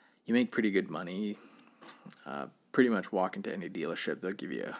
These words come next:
a, a vehicle. And that's what everybody's doing, especially when they're brand new. They're going out and they're buying a vehicle because they can.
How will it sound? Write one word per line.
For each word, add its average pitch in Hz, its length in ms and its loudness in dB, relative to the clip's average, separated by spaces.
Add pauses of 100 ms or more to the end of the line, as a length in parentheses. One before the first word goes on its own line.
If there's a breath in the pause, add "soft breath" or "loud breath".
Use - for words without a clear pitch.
a, - 60 -10
a - 20 -10
vehicle. - 480 -8 (540 loud breath)
And - 140 -12
that's 92 200 -14
what 110 100 -4
everybody's 107 500 -4
doing, 120 380 0 (300 loud breath)
especially - 440 -2
when 120 140 2
they're 123 120 4
brand 123 300 0
new. 139 140 2
They're - 120 -4
going 220 380 -4
out 240 100 -2
and 107 80 -6
they're - 80 -8
buying - 320 -4
a 110 40 -4
vehicle 127 300 0
because 127 260 -4
they 139 100 0
can. - 420 -4